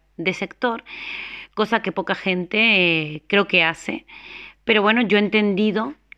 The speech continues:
que, que mi herramienta la puedo adaptar a otras cosas y me ha servido mucho pensar en los insights del día, ¿no? O sea,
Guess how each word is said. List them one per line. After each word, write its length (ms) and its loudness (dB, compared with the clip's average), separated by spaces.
que, 1120 0
que 120 -2
mi 140 2
herramienta 800 2
la 180 0
puedo 200 2
adaptar 480 2
a 120 2
otras 300 -2
cosas 560 -4
y 160 2
me 240 4
ha 320 2
servido 400 0
mucho 640 -2
pensar 600 2
en 160 2
los 200 -2
insights 800 -2
del 360 -2
día, 400 -2
¿no? 260 0
O 60 -2
sea, 320 -6